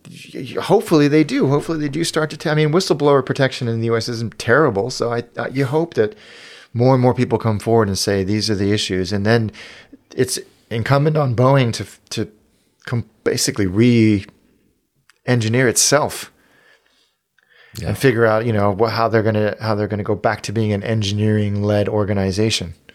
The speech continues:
Speaker 1: if that's even possible.
Speaker 2: What, what was you, you, you sent me yesterday the, uh, the exemption for the Max seven?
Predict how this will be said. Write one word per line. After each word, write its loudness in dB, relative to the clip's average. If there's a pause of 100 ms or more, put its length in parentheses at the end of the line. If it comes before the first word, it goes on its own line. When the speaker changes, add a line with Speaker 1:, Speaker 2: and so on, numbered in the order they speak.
(960)
Speaker 1:
if 0
that's 0
even -2
possible. -4
Speaker 2:
What, -2
what 2
was 2
you, -6
you, -16 (120)
you -2
sent -2
me -2
yesterday 0
the, 2
uh, 4
the -2 (160)
exemption 0
for -2
the 0
Max 0
seven? -2